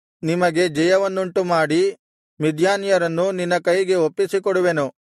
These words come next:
ಉಳಿದವರು ತಮ್ಮ ತಮ್ಮ ಸ್ಥಳಗಳಿಗೆ ಹೋಗಲಿ" ಎಂದು ಆಜ್ಞಾಪಿಸಿದನು.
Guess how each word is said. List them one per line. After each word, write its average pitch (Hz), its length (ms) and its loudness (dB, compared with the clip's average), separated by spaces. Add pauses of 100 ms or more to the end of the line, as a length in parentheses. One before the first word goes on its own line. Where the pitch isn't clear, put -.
(440)
ಉಳಿದವರು 180 640 2
ತಮ್ಮ 175 300 0
ತಮ್ಮ 175 320 -2
ಸ್ಥಳಗಳಿಗೆ 180 640 0
ಹೋಗಲಿ" 185 500 0
ಎಂದು 170 240 0
ಆಜ್ಞಾಪಿಸಿದನು. 165 960 0